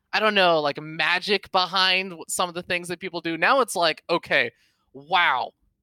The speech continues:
this player got to, like, you know, eight Marines at X time or something in the game. Like, how did they do it? It's like, well,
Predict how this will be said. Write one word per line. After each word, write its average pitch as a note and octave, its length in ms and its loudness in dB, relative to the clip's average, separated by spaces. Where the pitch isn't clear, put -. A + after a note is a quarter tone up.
this G3 180 0
player F#3+ 360 2
got E3 320 0
to, F3+ 220 -8
like, C#3 240 -4
you D#3 120 -12
know, B2+ 280 -4
eight A3 200 2
Marines F#3 580 -2
at D3+ 140 0
X - 280 -2
time D#3+ 400 -2
or D#3 60 -6
something D3+ 340 -6
in C#3 100 -8
the C3 100 -14
game. B2+ 280 0
Like, B2+ 140 -4
how F#3 180 -2
did F#3 120 -4
they E3 100 2
do D3+ 160 -4
it? C3 80 -2
It's B2+ 100 -8
like, C3+ 180 -4
well, B2+ 240 -6